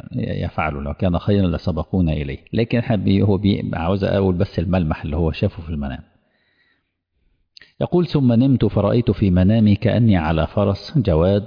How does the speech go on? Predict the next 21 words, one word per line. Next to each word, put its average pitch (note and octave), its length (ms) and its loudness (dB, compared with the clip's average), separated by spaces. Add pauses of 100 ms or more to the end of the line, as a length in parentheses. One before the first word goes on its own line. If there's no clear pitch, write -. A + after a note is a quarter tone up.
(140)
أركض"، B2 320 -2
قاعد G2 360 -2
عمال G2+ 220 0
أجري، G#2+ 340 -2 (120)
"وهؤلاء G2+ 560 2
في - 140 -4
المحامل F#2+ 640 0
لا A2 200 2
ألحقهم"، G2 420 -6
مش F2+ 140 -6
عارف B2+ 160 -4
أجيبهم، G#2 320 -2 (680)
"فقيل A2+ 460 0
لي G2 260 2
إنهم F2+ 360 2
صلوا F#2+ 340 -2
في F#2 160 -4
جماعة D#2+ 760 -4
وصليت F2 640 -6
أنت D#2+ 300 -8
وحدك". - 640 -18